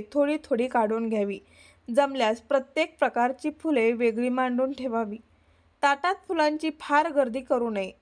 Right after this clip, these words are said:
लागले तर परता, परत घेता येतात.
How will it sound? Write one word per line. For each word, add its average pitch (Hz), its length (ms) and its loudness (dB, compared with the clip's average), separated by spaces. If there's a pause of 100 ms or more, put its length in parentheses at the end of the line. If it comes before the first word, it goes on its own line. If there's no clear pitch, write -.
(440)
लागले 208 460 0 (120)
तर 247 100 -2
परता, 277 560 0 (960)
परत 311 220 6
घेता 285 360 0
येतात. 208 280 -2